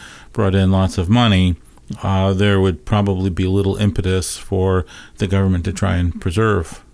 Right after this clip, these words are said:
the ecosystem. The population in the Galapagos, there are three towns in the Galapagos,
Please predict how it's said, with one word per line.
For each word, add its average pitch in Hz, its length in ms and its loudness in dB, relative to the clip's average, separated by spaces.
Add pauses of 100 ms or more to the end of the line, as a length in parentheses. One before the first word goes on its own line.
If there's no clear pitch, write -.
(160)
the 90 340 -4
ecosystem. - 720 -8 (840)
The 107 460 2
population 117 880 2
in 98 100 4
the 95 80 0
Galapagos, 90 600 -2
there 101 260 -2
are 104 140 2
three 113 220 -2
towns 110 320 0
in 110 100 2
the 104 60 2
Galapagos, 101 760 -2